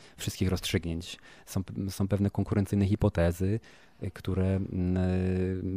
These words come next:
y, rywalizują z sobą, żeby wyjaśnić pewne fenomeny.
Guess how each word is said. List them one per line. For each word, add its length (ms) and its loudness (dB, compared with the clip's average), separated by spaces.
y, 40 4
rywalizują 540 6
z 40 -2
sobą, 480 0
żeby 220 0
wyjaśnić 460 0
pewne 220 0
fenomeny. 480 -2